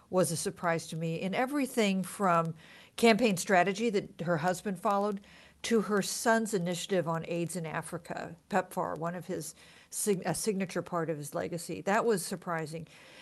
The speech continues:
And also the fact that, that she can, she, that over and over again on big issues, she would return to her experience with Robin as a touchstone on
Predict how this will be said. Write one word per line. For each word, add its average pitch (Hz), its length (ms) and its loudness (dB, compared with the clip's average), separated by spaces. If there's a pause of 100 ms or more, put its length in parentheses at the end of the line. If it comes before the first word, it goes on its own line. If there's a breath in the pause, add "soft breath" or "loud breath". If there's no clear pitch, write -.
(140 loud breath)
And 285 160 2
also 349 340 4
the 233 140 2
fact 302 460 -8
that, 190 240 2 (480 soft breath)
that 190 380 6 (120)
she 220 300 0
can, 196 220 0 (140)
she, - 220 0
that 185 280 0
over 285 280 2
and 233 100 2
over 170 280 2
again 160 480 -6
on 170 320 -2
big 254 200 4
issues, 175 520 0 (320 soft breath)
she - 260 2
would 262 160 4
return 202 520 2
to - 160 -2
her 160 120 2
experience 175 640 -2
with - 180 -8
Robin 156 460 -2 (600 soft breath)
as 170 180 4
a 185 40 -2
touchstone 170 800 -4 (460 loud breath)
on 202 180 8